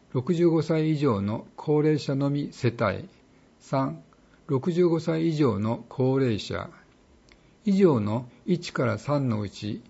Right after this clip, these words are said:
自家用車がない、家族の支援が受けられない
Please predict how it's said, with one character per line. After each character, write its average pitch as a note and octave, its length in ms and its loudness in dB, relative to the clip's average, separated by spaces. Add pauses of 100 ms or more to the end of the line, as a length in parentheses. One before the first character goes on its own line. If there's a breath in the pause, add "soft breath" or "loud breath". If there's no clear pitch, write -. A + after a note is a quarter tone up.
(400 soft breath)
自 B2 160 -4
家 E3+ 220 0
用 D#3+ 260 2
車 G#2 220 -6
が F#2 160 -6
な G#2+ 240 0
い、 F#2 180 -6 (760 soft breath)
家 F#3 120 2
族 E3 260 0
の G#2+ 120 -2
支 - 260 -4
援 A2 240 -2
が G2 160 -2
受 D#3 280 -4
け D#3 60 2
ら D#3 120 2
れ D3 120 0
な C3+ 200 0
い G#2 180 -6